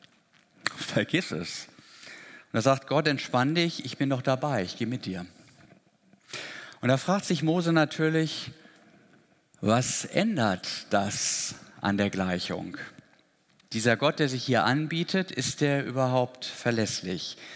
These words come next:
Welche Garantien hab ich denn jetzt, wenn mir Gott das zusagt?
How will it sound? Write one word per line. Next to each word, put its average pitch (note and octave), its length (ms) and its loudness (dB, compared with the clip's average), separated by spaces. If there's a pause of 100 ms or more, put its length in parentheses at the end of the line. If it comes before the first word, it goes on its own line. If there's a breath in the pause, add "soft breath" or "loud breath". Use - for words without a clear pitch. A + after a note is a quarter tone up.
(260 loud breath)
Welche D#3 260 2
Garantien C#3+ 960 0
hab B2 160 0
ich B2+ 100 -4
denn C3 180 0
jetzt, - 460 0 (400 loud breath)
wenn B2 180 2
mir C#3 140 4
Gott C3 260 0
das A#2 220 -2
zusagt? F2 640 -4